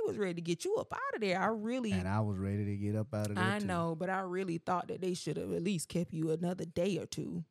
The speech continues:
Speaker 2: No.
Speaker 1: But,
Speaker 2: But
Speaker 1: honey, it was almost an outpatient surgery, and I don't know no brain surgery be no outpatient.
Speaker 2: Hey, 'cause I'm a thug.
Speaker 1: All right, anyway. <laughs>
Speaker 2: And, um, so we get home. It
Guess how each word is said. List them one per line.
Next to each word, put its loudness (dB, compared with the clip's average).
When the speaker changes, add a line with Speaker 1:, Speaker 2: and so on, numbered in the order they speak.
Speaker 2:
No. -8
Speaker 1:
But, -4
Speaker 2:
But 0
Speaker 1:
honey, 0
it 2
was -2
almost 2
an 2
outpatient 0
surgery, 2
and 2
I 2
don't -2
know -2
no 2
brain 0
surgery 0
be 2
no 4
outpatient. 0
Speaker 2:
Hey, -2
'cause -6
I'm -4
a -6
thug. -6
Speaker 1:
All 2
right, 0
anyway. -2
<laughs> -4
Speaker 2:
And, 4
um, 2
so 2
we -4
get -2
home. 0
It -2